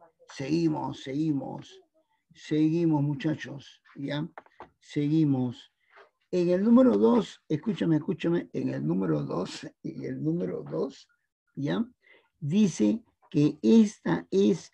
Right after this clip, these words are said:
la ecuación dimensional, ¿ya? Esta es la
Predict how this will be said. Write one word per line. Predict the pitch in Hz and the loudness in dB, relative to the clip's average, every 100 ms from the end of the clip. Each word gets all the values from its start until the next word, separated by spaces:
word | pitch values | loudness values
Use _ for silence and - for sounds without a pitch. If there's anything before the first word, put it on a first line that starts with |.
| - | -4
la | 147 139 - - | -2 -2 -4 0
ecuación | 190 190 160 156 139 - 185 190 190 - | 0 0 -2 -2 -4 -6 -2 -2 -4 -6
dimensional, | 151 147 139 147 170 185 - 208 190 185 185 214 - _ _ _ _ | -6 -2 0 2 2 0 -2 -2 -2 -2 -2 -4 -8 _ _ _ _
¿ya? | 143 143 202 - _ _ _ _ _ | -6 -4 -4 -8 _ _ _ _ _
Esta | 170 185 151 - 147 | 2 2 2 -2 0
es | 160 175 | 0 0
la | 156 151 135 | 0 0 -2